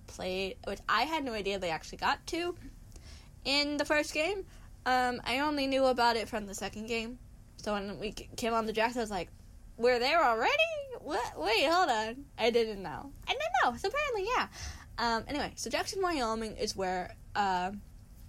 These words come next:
that scene I talked about last half hour about the dog sniffing you for the infection. It was such a tense moment.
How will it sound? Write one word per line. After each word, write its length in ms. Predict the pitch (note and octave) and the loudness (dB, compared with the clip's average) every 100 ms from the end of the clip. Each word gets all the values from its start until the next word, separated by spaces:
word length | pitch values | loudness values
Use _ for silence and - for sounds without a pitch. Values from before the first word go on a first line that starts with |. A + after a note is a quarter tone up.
| - - - - | -18 -18 -16 -4
that 160 | C4 F4 | 0 2
scene 140 | C#5+ C#5+ | 2 2
I 60 | D4+ | 0
talked 200 | B3 - | -2 0
about 220 | A3 G3 | 0 4
last 300 | A#3 A3+ - | 4 2 -4
half 280 | A3 B3+ C#4 | -2 0 4
hour 340 | B3 G#3+ F#3+ - - - | 4 4 -2 -10 -18 -4
about 220 | A#3 A#3 A3+ | 2 2 4
the 80 | |
dog 360 | A#3 D4+ D4 A#3 | 4 6 4 2
sniffing 560 | - C#4+ F4+ B3 G3 G3+ | -2 0 2 2 0 0
you 220 | G3 F#3 | 0 0
for 380 | - G3 F#3+ F#3+ | -2 0 0 0
the 320 | F#3+ D#3+ - - - | -2 -4 -8 -14 -10
infection. 540 | G#3+ A4+ - G#3+ G3 - - - - - | -2 -2 -2 -6 -6 -12 -14 -14 -16 -10
It 140 | B3+ | -8
was 100 | C4 | -4
such 240 | - - - | -2 -2 -2
a 80 | - | -4
tense 340 | B3 A3+ A3+ | -4 -2 -2
moment. 460 | A#3 A3 A3 A3 | -2 -4 -4 -6